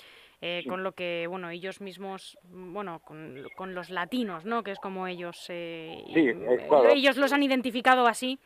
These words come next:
Speaker 2: Efectivamente.
Speaker 1: eh, y que dicen que están colocando al barrio en una situación, y lo cito textualmente, "peligrosa".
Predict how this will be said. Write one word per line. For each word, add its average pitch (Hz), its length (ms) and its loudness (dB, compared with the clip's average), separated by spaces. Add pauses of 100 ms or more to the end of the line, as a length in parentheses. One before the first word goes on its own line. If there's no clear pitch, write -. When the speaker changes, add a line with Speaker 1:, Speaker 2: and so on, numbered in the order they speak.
(160)
Speaker 2:
Efectivamente. 214 680 2
Speaker 1:
eh, - 40 -4
y 254 140 -4
que 220 280 4
dicen 262 360 -4
que 220 60 -8
están 220 240 -4
colocando 247 640 4 (320)
al 190 180 0
barrio 226 360 2
en 240 140 -4
una 247 140 -2
situación, 240 720 0
y 208 220 -4
lo 185 520 -2 (200)
cito 220 300 -8
textualmente, 208 720 -4
"peligrosa". 196 840 -2